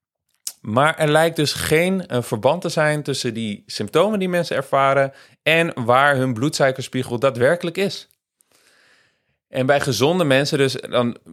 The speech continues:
met daarmee bedoel ik, eh, mensen die geen diabetes hebben of een andere aandoening die invloed heeft op de bloedsuikerspiegel, ehm,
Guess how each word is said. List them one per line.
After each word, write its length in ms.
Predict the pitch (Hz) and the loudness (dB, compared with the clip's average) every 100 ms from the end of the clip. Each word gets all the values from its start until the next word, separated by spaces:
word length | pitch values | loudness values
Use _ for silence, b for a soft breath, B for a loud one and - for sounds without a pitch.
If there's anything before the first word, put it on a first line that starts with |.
| - | -20
met 320 | _ 80 117 | _ -4 0
daarmee 420 | 117 117 117 117 110 | 2 2 4 2 2
bedoel 220 | 113 113 | 0 2
ik, 300 | 110 110 101 B B B | 2 0 -18 B B B
eh, 180 | - 107 | -2 -2
mensen 340 | 104 110 - | 0 -2 -2
die 240 | 104 104 95 | -4 -2 -4
geen 340 | - 104 101 | -2 -2 -2
diabetes 520 | 98 98 95 139 143 131 | -2 0 2 2 0 0
hebben 280 | 123 117 | 0 2
of 160 | 113 107 | 0 -2
een 100 | - | -6
andere 380 | 117 113 107 - | -4 0 -2 0
aandoening 540 | 113 110 104 104 101 | -2 0 -2 -2 -2
die 180 | 98 101 | -2 -2
invloed 280 | 107 101 101 | -4 -4 -2
heeft 220 | 101 95 | -2 -2
op 80 | 98 | -8
de 80 | 101 | -2
bloedsuikerspiegel, 1000 | 151 160 147 139 135 131 123 110 110 b b b b b b | -2 0 0 0 -6 -6 -4 -4 -6 b b b b b b
ehm, 540 | - 107 107 107 104 | -2 2 4 2 0